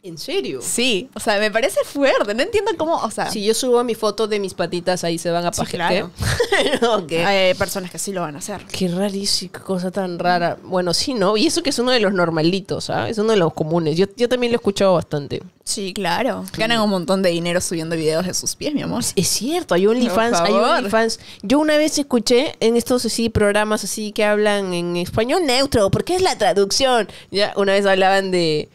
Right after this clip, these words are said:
Speaker 1: de fetiche, un, un señor tenía fetiche con globos.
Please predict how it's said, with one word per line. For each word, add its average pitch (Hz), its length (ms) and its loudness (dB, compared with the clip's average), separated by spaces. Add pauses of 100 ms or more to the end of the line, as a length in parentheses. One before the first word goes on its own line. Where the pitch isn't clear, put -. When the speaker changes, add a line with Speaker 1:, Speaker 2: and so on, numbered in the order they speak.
(440)
Speaker 1:
de 165 560 2
fetiche, 202 680 2
un, 180 200 0
un 180 140 2
señor 180 320 0
tenía 175 200 0
fetiche 170 360 -2
con 156 300 -4
globos. 156 840 2